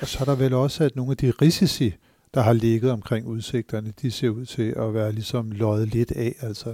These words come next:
handelskrigen. Vi har fået noget klarhed omkring Brexit, øh,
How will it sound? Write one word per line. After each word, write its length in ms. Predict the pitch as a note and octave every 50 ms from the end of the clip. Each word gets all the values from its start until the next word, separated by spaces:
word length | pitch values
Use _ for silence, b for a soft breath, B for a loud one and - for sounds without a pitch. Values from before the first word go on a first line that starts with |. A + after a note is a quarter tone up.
| A2+ A2+
handelskrigen. 960 | - - C#3 B2+ A#2+ C#3+ C#3 - - - - B2 A2 A2 A#2+ B2+ A#2 A2 G#2 - b b b b b b
Vi 60 | D3
har 100 | B2+ A#2+
fået 240 | A#2 - C#3+ C#3 D3
noget 200 | D3 C3 A#2+ A2+
klarhed 400 | - A#2+ G#2+ G#2+ A#2+ A#2 A#2+ A#2 A2+
omkring 360 | G#2+ G2+ - A#2 B2 C#3 -
Brexit, 640 | - A2 A2+ A2+ - - - A2+ G#2 - _ _ -
øh, 540 | A#2 G#2 G2 G2 G2 G2 G2 G2 G2+ G2+ G2+